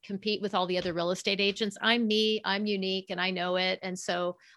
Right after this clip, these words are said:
I'm just in my own lane doing my own thing. But if I can help other agents build their business, I, this is a brand new thing for me. Matter of fact, um, I didn't even mention, my husband and I are the publishers. This is our first, um,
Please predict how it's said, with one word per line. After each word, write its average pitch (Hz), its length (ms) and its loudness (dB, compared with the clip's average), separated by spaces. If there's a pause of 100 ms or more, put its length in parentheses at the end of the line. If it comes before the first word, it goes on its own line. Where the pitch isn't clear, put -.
I'm 392 100 0
just 339 200 0
in 285 80 4
my 247 180 4
own 214 220 2
lane 208 320 0
doing 202 200 -2
my 185 200 2
own 180 160 -2
thing. 180 320 -4
But 185 120 -4
if 185 140 -4
I 202 100 4
can 202 160 -4
help 202 240 -2
other 185 300 0
agents 190 580 0
build 180 260 -2
their 180 200 0
business, 214 640 -2 (500)
I, 196 220 0 (220)
this 220 260 4
is 190 60 0
a 190 80 2
brand 196 260 4
new 190 140 4
thing 190 340 0
for 165 200 -4
me. 160 200 -4
Matter 196 220 4
of 196 80 0
fact, 196 420 4
um, 185 220 0
I - 80 -2
didn't 220 220 4
even 175 260 0
mention, 175 580 0 (340)
my 202 140 4
husband 233 380 6
and 190 140 4
I 185 360 6 (160)
are 208 220 6
the 190 80 -2
publishers. 196 800 -2
This 208 240 2
is 208 180 0
our 185 140 2
first, - 580 -4
um, 170 460 -2